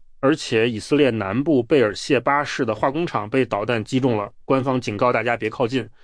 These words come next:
说有危险物质。还有一枚导弹击中了贝尔谢巴住宅区附近的空地，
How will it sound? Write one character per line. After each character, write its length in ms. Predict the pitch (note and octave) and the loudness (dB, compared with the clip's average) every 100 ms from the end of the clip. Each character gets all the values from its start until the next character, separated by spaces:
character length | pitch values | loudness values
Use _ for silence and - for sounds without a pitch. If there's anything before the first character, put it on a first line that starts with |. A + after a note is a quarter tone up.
| - - | -20 -8
说 160 | - C3 | 2 2
有 100 | G#2+ | 6
危 140 | C#3 | 4
险 180 | B2 G2+ | 2 0
物 160 | C#3 | 0
质。 180 | G#2+ G#2+ - - - - - | 0 -4 -18 -20 -20 -20 -16
还 140 | - D3+ | -2 0
有 80 | F3+ | 2
一 100 | C#3+ | 2
枚 120 | C#3 | 2
导 160 | A#2+ | 0
弹 200 | G#2+ A#2+ | 0 -2
击 160 | G#2+ D3 | -2 -2
中 160 | C#3+ B2 | 0 0
了 100 | A2 | 0
贝 140 | C#3+ | 0
尔 120 | G#2+ | 0
谢 220 | - C3+ | -2 -2
巴 180 | B2+ C3+ | 0 0
住 180 | C3 C#3 | 0 -2
宅 160 | A#2+ A#2+ | 0 -2
区 200 | - C#3+ | -2 -4
附 160 | - | -2
近 140 | C3 C3+ | -2 -2
的 60 | |
空 240 | C3+ D#3 C#3 | -2 0 2
地， 240 | D#3 A#2+ | 2 0